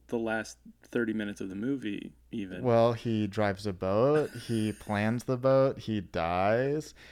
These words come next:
Speaker 2: He's very little in this movie, but he's pretty much, like, the main character and the main, like,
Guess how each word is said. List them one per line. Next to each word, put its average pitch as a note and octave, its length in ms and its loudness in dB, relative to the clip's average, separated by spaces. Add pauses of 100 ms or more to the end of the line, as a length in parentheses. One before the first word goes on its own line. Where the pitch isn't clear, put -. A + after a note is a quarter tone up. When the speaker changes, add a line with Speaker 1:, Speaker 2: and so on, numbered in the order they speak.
Speaker 2:
He's E3+ 300 2
very D3+ 400 8
little C#3 260 6
in C#3 120 4
this A#2+ 180 -2
movie, A#2 300 2
but A2+ 120 0
he's A2 260 0 (140)
pretty A#2 200 -2
much, G#2 260 0
like, G#2 200 0
the G2 120 0
main F#2+ 640 0
character G2 580 2
and F#2+ 140 0
the F2+ 60 -2
main, F#2 460 -4
like, F#2 300 -6